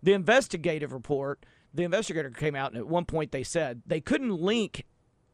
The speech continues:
Fitzgerald to knowing. And in that itself, I think he shouldn't have been fired. Does he need to know? Yes. But, I mean, how are you supposed to know if there's no way you could know if it's not in front of you to even ask a question?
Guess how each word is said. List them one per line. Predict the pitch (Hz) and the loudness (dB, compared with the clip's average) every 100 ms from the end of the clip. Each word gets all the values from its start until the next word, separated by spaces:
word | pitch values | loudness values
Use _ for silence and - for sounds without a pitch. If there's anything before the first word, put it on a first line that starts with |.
| _ _ _ _ - | _ _ _ _ -8
Fitzgerald | - 170 - 175 160 | -4 -2 2 2 2
to | 143 | -2
knowing. | 123 131 - - - _ _ _ - - | -4 -6 -6 -12 -18 _ _ _ -6 4
And | 196 185 180 165 | 6 8 6 4
in | 175 190 | 4 6
that | 175 233 254 | 8 8 6
itself, | 190 - 208 185 165 | -2 0 2 2 2
I | 156 | -2
think | 160 151 | -2 -4
he | 139 | -4
shouldn't | - 131 | -4 -4
have | 123 | -8
been | 104 | -10
fired. | 98 - - _ _ _ _ _ 151 | -10 -14 -18 _ _ _ _ _ 0
Does | 196 | 2
he | 202 190 | 2 2
need | 208 233 208 | 2 0 -2
to | |
know? | 214 208 202 196 | 0 2 2 2
Yes. | 170 175 180 147 135 - - - _ _ | 0 0 0 0 -6 -6 -10 -14 _ _
But, | 131 175 - | 0 0 0
I | |
mean, | 185 170 123 - _ - | -2 -2 -6 -16 _ 0
how | 185 285 | 4 4
are | 247 | 4
you | 170 | 2
supposed | 208 - 175 - | 0 2 2 0
to | 135 | -8
know | 123 165 143 110 120 - _ _ | 0 0 2 -2 -6 -8 _ _
if | 156 151 - _ | -2 -2 -8 _
there's | 156 160 120 | -2 0 2
no | 180 | 4
way | 170 160 156 | 4 2 2
you | 147 | -2
could | - 131 | -4 2
know | 165 156 | 2 2
if | 139 | 0
it's | 139 135 | -4 0
not | 147 | 0
in | 139 | 0
front | - 156 | 0 2
of | 143 | 2
you | 135 | 0
to | |
even | 143 135 | -2 -4
ask | 127 120 123 | -6 -8 -12
a | |
question? | - 143 - 110 | -2 -2 -2 -10